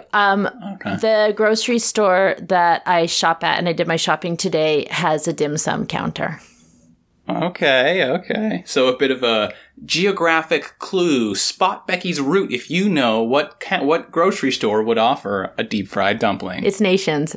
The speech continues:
Speaker 1: They're great.
Speaker 2: <laughs> Okay.
Speaker 1: I highly
Speaker 2: All right.
Speaker 1: recommend it because also, um, they, they say they require that you have a mask. They don't enforce it, but still,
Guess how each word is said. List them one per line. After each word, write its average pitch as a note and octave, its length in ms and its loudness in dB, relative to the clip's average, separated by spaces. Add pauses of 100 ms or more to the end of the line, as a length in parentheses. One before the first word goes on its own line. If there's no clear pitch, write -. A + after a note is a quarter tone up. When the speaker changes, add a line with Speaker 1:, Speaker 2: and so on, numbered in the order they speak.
Speaker 1:
They're E3+ 160 2
great. C#3 380 -4 (100)
Speaker 2:
<laughs> - 0 - (600)
Okay. A3+ 440 -2 (120)
Speaker 1:
I A#3 120 0
highly C4+ 300 0
Speaker 2:
All D#4+ 60 0
right. D4+ 80 2
Speaker 1:
recommend C#4+ 360 2
it C4+ 80 2
because B3 260 0
also, B3+ 540 0 (440)
um, G#3+ 260 2
they, A#3 140 0 (280)
they C4+ 240 0
say C#4+ 340 0
they E4 140 2
require D4+ 480 0
that C4+ 100 -6
you C4 120 0
have C4+ 160 0
a C4 60 2
mask. A#3+ 400 0
They A3 100 0
don't A#3+ 180 0
enforce A#3 460 0
it, B3 160 0
but G#3+ 140 -4
still, F#3 420 0